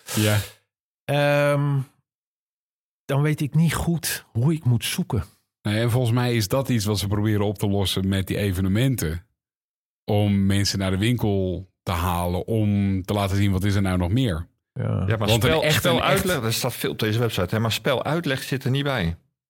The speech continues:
Speaker 1: Nee.
Speaker 3: In ieder geval waar ik op klik.
Speaker 2: Nee,
Speaker 1: Nee.
Speaker 2: want hoe, hoe kom je dan tussen, eh, de, tussen die, hoeveel, eh,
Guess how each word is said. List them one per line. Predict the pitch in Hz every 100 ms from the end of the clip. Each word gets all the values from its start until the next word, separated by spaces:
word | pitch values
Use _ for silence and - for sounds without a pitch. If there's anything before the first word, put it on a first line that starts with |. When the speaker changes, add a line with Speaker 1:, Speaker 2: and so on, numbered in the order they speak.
| _
Speaker 1:
Nee. | - 92
Speaker 3:
In | -
ieder | 113
geval | 131 120
waar | 123
ik | 107 -
op | 98 -
klik. | 92 78 - _ _ _ _ _ _ _ _ _ _
Speaker 2:
Nee, | 127
Speaker 1:
Nee. | 135
Speaker 2:
want | 127 147
hoe, | 151
hoe | 151 202
kom | 175 156
je | 139
dan | 156 180 170
tussen, | 170 151 - 147
eh, | 151 139
de, | 135 120
tussen | 147 - 135
die, | 143 139 131
hoeveel, | 131 147 135 147 131 135
eh, | 131